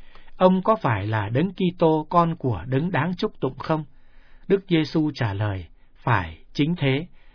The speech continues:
Rồi các ông sẽ thấy con người ngự bên hữu Đấng toàn năng và ngự giá mây trời mà đến."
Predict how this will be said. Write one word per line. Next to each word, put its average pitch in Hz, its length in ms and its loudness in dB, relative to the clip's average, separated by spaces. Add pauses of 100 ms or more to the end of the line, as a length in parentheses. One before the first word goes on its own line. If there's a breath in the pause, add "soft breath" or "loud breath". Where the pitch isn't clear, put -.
(240 soft breath)
Rồi 131 260 4
các - 180 0
ông 180 220 4
sẽ - 200 -4
thấy 190 240 0
con 185 240 0
người 113 300 0
ngự 127 220 -2 (100)
bên 165 220 2
hữu 170 220 0
Đấng 180 260 -2
toàn 104 360 -4
năng 139 240 -4 (360 soft breath)
và 131 160 4 (100)
ngự 131 200 0
giá 139 240 0
mây 175 260 2
trời 104 280 -2
mà 95 280 -6
đến." 117 280 -2